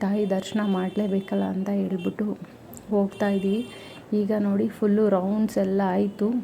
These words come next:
ಇನ್ನು ಇಲ್ಲಿ ಎಂಟ್ರೆನ್ಸ್ ಹತ್ರ ಬಂದ್ವಿ. ಒಳಗಡೆ ಹೋಗೋದಕ್ಕೆ ಒಂದು ಕ್ಯೂ ಇತ್ತು, ಅಲ್ಲಿಗೆ ಜಾಯಿನ್ ಆಯಿತು. ನೋಡಿ ಒಳಗಡೆ ಹೋಗ್ತಾ ಇದ್ದೀವಿ. But ಇಲ್ಲೂ ತುಂಬ ರಶ್ ಇತ್ತು, ತುಂಬ ಹೊತ್ತು ನಿಂತ್ಕೊಂಡ್ವಿ. ಅದಾದಮೇಲೆ ಒಳಗಡೆಗೆ ಹೋಗ್ತಾ ಇದ್ದೀವಿ.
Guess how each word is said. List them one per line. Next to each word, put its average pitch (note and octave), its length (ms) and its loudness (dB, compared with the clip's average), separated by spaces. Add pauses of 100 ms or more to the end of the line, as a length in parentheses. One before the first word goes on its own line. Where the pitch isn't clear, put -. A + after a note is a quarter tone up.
(340)
ಇನ್ನು G3 220 4
ಇಲ್ಲಿ F#3+ 140 4 (100)
ಎಂಟ್ರೆನ್ಸ್ G3+ 460 2
ಹತ್ರ F#3+ 200 -2 (200)
ಬಂದ್ವಿ. F#3+ 340 0 (540)
ಒಳಗಡೆ G3+ 380 2
ಹೋಗೋದಕ್ಕೆ G3 500 0 (380)
ಒಂದು G3 160 0 (200)
ಕ್ಯೂ G3 200 2
ಇತ್ತು, F#3+ 200 -4 (480)
ಅಲ್ಲಿಗೆ F#3 340 2
ಜಾಯಿನ್ G3 420 0
ಆಯಿತು. F3+ 280 -2 (160)
ನೋಡಿ F#3+ 180 0 (120)
ಒಳಗಡೆ F#3+ 300 0 (120)
ಹೋಗ್ತಾ F3+ 360 -2 (100)
ಇದ್ದೀವಿ. F#3 300 0 (580)
But G3+ 200 0
ಇಲ್ಲೂ G3 160 2 (100)
ತುಂಬ F#3 180 0 (120)
ರಶ್ F#3+ 260 -2
ಇತ್ತು, G#3 140 -2 (100)
ತುಂಬ G3 180 2 (120)
ಹೊತ್ತು G3+ 240 0
ನಿಂತ್ಕೊಂಡ್ವಿ. F#3+ 580 0 (1400)
ಅದಾದಮೇಲೆ G3 640 0
ಒಳಗಡೆಗೆ G3 400 -2
ಹೋಗ್ತಾ F#3 340 -6
ಇದ್ದೀವಿ. F#3+ 280 -2